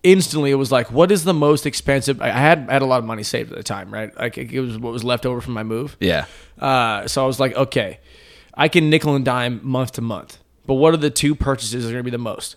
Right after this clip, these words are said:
Speaker 1: I had flat leaves, completely flat leaves on it. And I'm like, "Well, I can put a suspension kit on by myself. I've never done it alone, but I can do it." And all a suspension kit is, is four leaf springs and new U joints or new, uh,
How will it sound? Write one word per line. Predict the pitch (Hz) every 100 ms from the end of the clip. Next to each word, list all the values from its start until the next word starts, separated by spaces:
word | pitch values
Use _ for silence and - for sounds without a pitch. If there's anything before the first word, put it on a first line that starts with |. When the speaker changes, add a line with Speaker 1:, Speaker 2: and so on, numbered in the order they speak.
| _
Speaker 1:
I | -
had | 135 123
flat | - 139 104
leaves, | 127 107 - - _ _ -
completely | 139 - 160 185 165 151
flat | 113 143 113 104
leaves | 123 -
on | 107
it. | 95 -
And | 117
I'm | 123
like, | 117 -
"Well, | 117 110 131 - _ -
I | 135
can | 139
put | 139 156
a |
suspension | 131 - 151 139 127
kit | 131
on | 131
by | 131
myself. | 131 123 - 131 107
I've | 107
never | 117 131
done | 135 151
it | 139
alone, | 139 185 220 143 127 131 - -
but | 135
I | 139
can | 127 123
do | 175
it." | 113 - - -
And | 123
all | 190 247
a |
suspension | - 196 185 208 208
kit | 147 123
is, | 120 123
is | 143 135
four | - 175 165 156
leaf | 160 175
springs | - 135 123 127
and | - 139 127 123
new | 143 143 135
U | 127 147
joints | 131 135 135 -
or | 139 131 120
new, | 143 151 151
uh, | 135 127 113